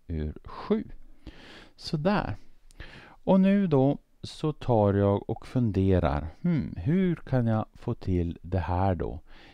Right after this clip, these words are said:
i ett senare steg? Jo, det jag gör här då,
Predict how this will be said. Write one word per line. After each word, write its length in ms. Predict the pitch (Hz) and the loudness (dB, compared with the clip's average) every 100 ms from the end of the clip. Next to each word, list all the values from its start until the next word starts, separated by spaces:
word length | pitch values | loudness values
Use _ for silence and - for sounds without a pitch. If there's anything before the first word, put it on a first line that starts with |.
| - | -20
i 300 | - 90 87 - | -8 -2 -2 0
ett 300 | 82 78 - - | -2 -2 -6 -14
senare 680 | - - - 98 82 82 82 | -14 -8 -2 0 2 2 0
steg? 420 | - - - - - - | -4 -12 -12 -18 -20 -10
Jo, 280 | 113 151 190 _ - - - - - - - | -2 0 -2 _ -20 -20 -20 -20 -20 -20 -2
det 100 | 151 | 2
jag 140 | 160 | 4
gör 280 | 160 156 156 | 4 4 4
här 160 | 143 139 | 4 4
då, 320 | 131 143 | 4 2